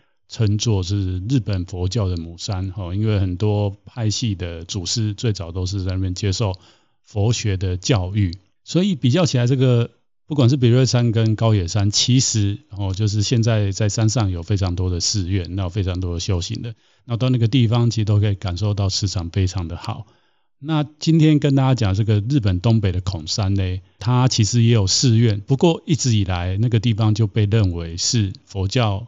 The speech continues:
世界观里面的六道众生的地狱道众生，哦，在那里。哦，所以这个孔山这个附近，哦，就在很早以前就形成一个文化。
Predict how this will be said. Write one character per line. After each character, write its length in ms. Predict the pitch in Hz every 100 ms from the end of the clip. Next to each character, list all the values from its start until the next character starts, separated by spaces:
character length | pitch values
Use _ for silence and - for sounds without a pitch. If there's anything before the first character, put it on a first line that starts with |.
| _ _
世 200 | - 117
界 160 | 110
观 240 | 104 113 101
里 140 | 92
面 220 | 117 113
的 180 | 98 92 - _ -
六 160 | 147
道 200 | 131 135
众 240 | 120 123 107
生 200 | 120 107
的 140 | 95
地 320 | - - 135
狱 240 | 135 123 104
道 260 | 117 98
众 240 | 92 101 85
生， 340 | - 95 110 - _
哦， 300 | 95 87 92
在 160 | - 117
那 260 | 110 92
里。 180 | 90 87 - _ _ _ -
哦， 180 | 104 120
所 180 | - 151
以 60 |
这 100 | 165
个 260 | 156 147 143
孔 300 | - 120 110
山 400 | 170 170 175 - _ _
这 120 | 196
个 160 | 165 139
附 280 | - 190 131
近， 460 | - 151 107 135 135
哦， 260 | 104 107 101 98
就 580 | 127 117 104 101 98 - -
在 440 | 131 117 107 107 156 _
很 200 | 117 117
早 300 | 120 107 104
以 160 | 107
前 420 | 92 - 92 95 98
就 300 | 123 113 101
形 220 | - 98
成 200 | 101 95
一 60 | 90
个 180 | 90
文 220 | 87 90 92
化。 320 | 117 98